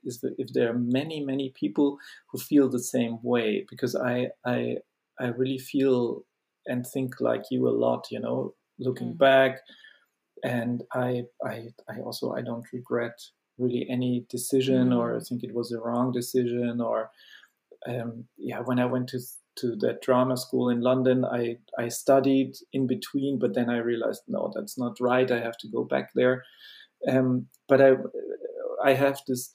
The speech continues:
Speaker 1: conversation in the, I had this conversation in the past with my father, um,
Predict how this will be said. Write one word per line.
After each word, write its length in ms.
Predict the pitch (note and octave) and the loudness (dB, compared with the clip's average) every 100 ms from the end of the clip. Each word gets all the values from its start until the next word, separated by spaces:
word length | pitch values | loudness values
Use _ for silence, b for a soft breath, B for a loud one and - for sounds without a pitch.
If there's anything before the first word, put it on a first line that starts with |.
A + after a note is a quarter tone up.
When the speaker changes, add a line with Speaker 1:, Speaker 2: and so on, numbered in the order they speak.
| - | -4
Speaker 1:
conversation 680 | C3 B2 - C3 B2+ B2+ | -2 0 2 0 2 -2
in 80 | A#2+ | -2
the, 120 | - - B2+ | -4 -10 -8
I 120 | B2 | -8
had 320 | A2+ C#3 C3 - | -4 -2 -2 -6
this 140 | G#2+ | -12
conversation 640 | - G#2+ G#2+ - A2 B2 | -10 -10 -8 -8 -6 -4
in 60 | A#2+ | -6
the 80 | G#2+ | -4
past 280 | B2+ B2+ - | 0 0 0
with 120 | - | -2
my 140 | B2 A#2+ | -2 -4
father, 460 | - - - - b b b b b _ | -2 -2 -2 -4 b b b b b _
um, 420 | C3+ B2+ B2 B2 | 0 2 2 0